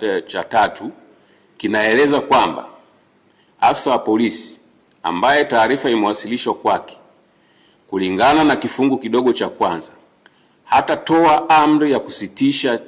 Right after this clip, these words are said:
chini ya kifungu kidogo cha pili kulingana na taarifa iliyowasilishwa, isipokuwa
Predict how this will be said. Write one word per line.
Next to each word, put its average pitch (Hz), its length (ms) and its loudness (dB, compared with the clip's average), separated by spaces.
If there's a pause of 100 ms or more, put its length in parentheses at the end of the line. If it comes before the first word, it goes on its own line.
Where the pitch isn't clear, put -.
(140)
chini 147 360 0
ya 123 100 0
kifungu 131 500 -4
kidogo 110 360 0
cha 87 160 -10
pili 80 500 -14 (720)
kulingana 101 540 0
na 135 120 0
taarifa 110 520 0
iliyowasilishwa, 98 920 -2 (580)
isipokuwa 107 760 -2